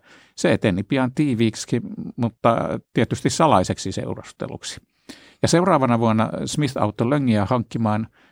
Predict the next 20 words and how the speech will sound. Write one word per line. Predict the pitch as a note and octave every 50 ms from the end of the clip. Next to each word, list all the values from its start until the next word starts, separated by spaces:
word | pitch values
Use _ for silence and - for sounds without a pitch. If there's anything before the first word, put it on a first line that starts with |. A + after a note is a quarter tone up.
| _ _ -
Yhdysvaltain | D3+ D#3 C#3 B2 - - G#2+ F#2+ F#2+ - - - - - -
kansalaisuuden, | - C3 D#3 D3 - D3 C#3+ B2+ A#2+ B2 A#2+ - B2 A#2 A2+ A2 A2 A2
ja | A2 A2 A#2 A2+ B2+ - _ - - _ _ - B2+ A2+
F | - -
B | B2+
I | A2+ G2+ F#2+ G2+ A2
otti | A#2 - - -
tosiaan | - B2+ A2 - A#2 G#2 G2 G2
hänen | A#2 A2 G#2 G#2 - -
suosituksestaan | - - C#3 B2 G2+ A#2+ - - - - A2 - - - G#2+ F2+ F2+ F2 _ _ _ _ _
kiinalaisvakojattaren | - D3+ C3+ B2 A#2 G2+ F#2 F#2+ G2 - - G#2 F#2 - - G2 F2 - _ - - G2 - E2+ G#2+
leipiinsä | - D#3+ C#3+ C3+ C3 - A#2 G#2 - A2+ - _ _ _ _ _ _ -
vieläpä | D3 C#3 C#3 C3 D#3+ -
informaatikoksi, | - E3+ D#3+ C#3+ - A#2+ G#2 F#2+ F2+ D#2 C#2+ - - - - F2+ - - - A#2+ - _ _ - _ _ _ -
jonka | A#2 G#2 - A#2
käsien | - B2+ A#2 - - - A2
kautta | G2+ G#2+ G#2 - - G#2+
kulki | - - A#2+ A2 - - B2+ B2 -
valtava | C#3+ E3 E3 C3 - G#2+ G2+ G2
määrä | G2 F#2+ F#2 E2+ E2+ E2+ D#2+